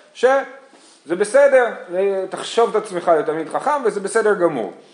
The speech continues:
אומרת הגמרא, "למימר דרבן שמעון בן גמליאל סבר לא חיישינן ליוהרה, ורבנן סבר חיישינן ליוהרה". אז מה המחלוקת? שת-, חכ-, אה, תנא קמא במשנה אומר,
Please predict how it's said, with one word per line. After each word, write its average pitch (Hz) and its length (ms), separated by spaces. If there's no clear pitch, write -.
אומרת 170 220
הגמרא, 160 520
"למימר 170 320
דרבן 143 300
שמעון 147 320
בן 151 60
גמליאל 151 380
סבר 147 300
לא 147 140
חיישינן 196 600
ליוהרה, 190 1000
ורבנן 143 400
סבר 165 320
חיישינן 156 440
ליוהרה". 139 500
אז 110 80
מה 196 100
המחלוקת? 131 640
שת-, 131 220
חכ-, 151 300
אה, 151 320
תנא 160 240
קמא 208 320
במשנה 165 460
אומר, 156 440